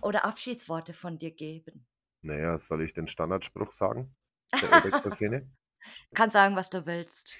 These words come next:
Speaker 2: Nee, weißt du, weißt du, was ich jetzt sag? Den Spruch, den ich immer sag. Äh, verdammt, wie geht der? <laughs>
Speaker 1: <laughs>
Speaker 2: Genau, mein Motto.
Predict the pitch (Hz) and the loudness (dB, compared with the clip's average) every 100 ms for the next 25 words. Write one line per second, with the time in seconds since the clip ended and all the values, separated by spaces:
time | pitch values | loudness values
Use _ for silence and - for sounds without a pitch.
0 | - 123 143 165 185 - 147 196 208 175 | -2 2 4 4 2 2 2 2 2 2
1 | 151 131 147 - 143 135 - 143 135 131 | 0 4 2 2 -6 -4 -6 -2 -2 -2
2 | 131 131 120 92 - _ _ _ _ _ | -2 0 2 2 0 _ _ _ _ _
3 | _ _ _ _ _ _ _ _ _ _ | _ _ _ _ _ _ _ _ _ _
4 | _ _ _ - 98 71 - _ - - | _ _ _ 0 0 0 -8 _ -20 -16
5 | - - - 87 104 120 - 90 131 101 | -14 -16 -8 -2 0 0 -2 -4 0 2
6 | 90 - - - - - - 403 - 269 | 4 2 -2 -10 -12 -12 10 12 12 10
7 | 196 - 330 - 330 294 285 302 - 277 | 6 10 8 8 6 6 4 0 2 0
8 | - 262 - 226 - - - _ _ _ | 0 -6 -4 -6 -4 -8 -8 _ _ _
9 | - - 139 127 107 117 127 131 139 87 | -18 4 8 8 10 8 10 8 6 2
10 | - | 0